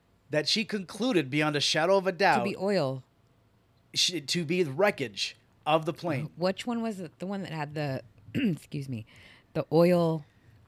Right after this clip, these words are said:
Speaker 1: Oh God, there was,
Speaker 2: The oil
Speaker 1: they did,
Speaker 2: slicks.
Speaker 1: they did find oil slicks, and they found out that was from a, from a, a, a
Speaker 2: That
Speaker 1: tanker
Speaker 2: wasn't
Speaker 1: ship.
Speaker 2: the lady, though?
Speaker 1: No, that wasn't the lady.
Speaker 2: <laughs>
Speaker 1: This lady said she found wreckage. Said she found wreckage.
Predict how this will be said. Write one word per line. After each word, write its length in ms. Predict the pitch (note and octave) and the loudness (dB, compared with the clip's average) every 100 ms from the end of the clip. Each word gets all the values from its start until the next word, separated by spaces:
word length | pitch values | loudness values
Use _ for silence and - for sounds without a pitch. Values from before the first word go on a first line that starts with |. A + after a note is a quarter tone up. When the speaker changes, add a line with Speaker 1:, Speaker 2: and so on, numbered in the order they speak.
| _ _ | _ _
Speaker 1:
Oh 200 | E3 E3 | -8 -6
God, 340 | E3 E3 B2+ | -6 -6 -4
there 100 | D3 | -2
was, 180 | E3+ D3+ | -2 -2
Speaker 2:
The 200 | A#2+ A2+ - | -6 -10 -2
oil 60 | E3 | 0
Speaker 1:
they 120 | D#3+ | 0
did, 60 | |
Speaker 2:
slicks. 380 | C#3 F3+ E3+ - | 0 -2 -2 -8
Speaker 1:
they 260 | C#3+ D#3+ D#3 | -6 -2 -2
did 240 | C#3+ F3 | -2 -4
find 260 | - F3+ D#3+ F3 | -4 -8 -4 -2
oil 200 | G3+ F#3+ | 0 -2
slicks, 340 | - C3 - | -4 -6 -6
and 100 | C#3+ | -8
they 60 | C3 | -8
found 240 | D3 C#3+ | -4 -4
out 80 | C#3+ | -2
that 140 | C#3+ | -2
was 100 | C#3+ | -2
from 200 | - D3+ | -6 -6
a, 180 | C3 A#2 - | -6 -8 -10
from 180 | C#3+ B2+ | -10 -8
a, 40 | |
a, 40 | |
a 220 | A#2+ A#2+ A#2+ | -10 -10 -8
Speaker 2:
That 60 | - | -4
Speaker 1:
tanker 140 | E3+ F3 | -2 -2
Speaker 2:
wasn't 180 | G3+ | -4
Speaker 1:
ship. 80 | F#3 | -4
Speaker 2:
the 60 | F#3 | -2
lady, 280 | F3 E3 F#3+ | -2 -2 -4
though? 260 | F3+ F3+ E3 | -6 -6 -2
Speaker 1:
No, 160 | F#3+ | 0
that 160 | A#2+ D3 | 0 -2
wasn't 220 | F#3 G3+ | -2 -2
the 60 | G3 | 4
lady. 280 | F#3 B2+ G2+ - | 4 4 -4 -12
Speaker 2:
<laughs> 160 | - - | -12 2
Speaker 1:
This 240 | F3 F#3+ | 4 4
lady 260 | A3 G#3 F3+ | 2 0 -2
said 300 | - F3 D#3+ | -6 -6 -4
she 140 | - | -6
found 360 | - D3 B2 A2 | -4 -4 -4 -2
wreckage. 600 | C#3+ B2+ A2 - - - _ _ _ _ _ - - - _ _ _ _ - | -2 -2 -10 -10 -12 -12 _ _ _ _ _ -20 -20 -20 _ _ _ _ -8
Said 320 | - G3+ F#3+ | 0 0 2
she 120 | A3 | -2
found 300 | G#3+ G3 F3 | -2 -2 0
wreckage. 520 | D3+ C3+ A2 G#2+ - | 0 -2 -6 -10 -12